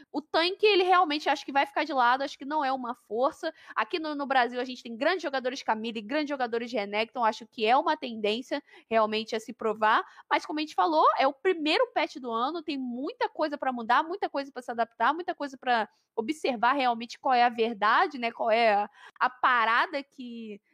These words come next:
tá constituindo o League of Legends agora nesse começo da Season treze, e a gente vai, vai descobrir isso, principalmente na primeira semana do C B lol, que é o que importa, mas se eu fosse dar uma,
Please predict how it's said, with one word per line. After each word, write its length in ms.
tá 160
constituindo 920
o 60
League 200
of 160
Legends 320
agora 300
nesse 240
começo 320
da 80
Season 320
treze, 420
e 60
a 60
gente 240
vai, 200
vai 100
descobrir 480
isso, 160
principalmente 380
na 80
primeira 280
semana 280
do 20
C 100
B 140
lol, 180
que 120
é 60
o 60
que 160
importa, 400
mas 380
se 80
eu 80
fosse 200
dar 220
uma, 640